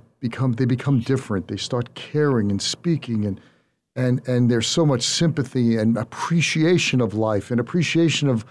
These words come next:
of, of, of memory and of family. I'm not saying, God forbid, anyone should have this. I'm just saying that you, you bring up a lot of great philosophical points of initially say, "Of course, let's get rid of all these things."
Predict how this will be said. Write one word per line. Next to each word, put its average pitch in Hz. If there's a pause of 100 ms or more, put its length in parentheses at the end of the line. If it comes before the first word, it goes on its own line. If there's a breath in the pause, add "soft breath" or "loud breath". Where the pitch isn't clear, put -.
(340 soft breath)
of, 131
of, 120
of 113
memory 131
and 117
of 113
family. 165 (1300 soft breath)
I'm 139
not 156
saying, 139 (240)
God 139
forbid, 123
anyone 185
should 110
have 104
this. 98
I'm 123
just 151
saying 151
that 131 (680 soft breath)
you, 147
you 147
bring 147
up 151
a 123
lot 113
of 156
great 123 (100)
philosophical 113
points 98
of 95 (260 soft breath)
initially 151
say, 135
"Of 127
course, 233
let's -
get 185
rid 165
of 139
all 135
these 117
things." 98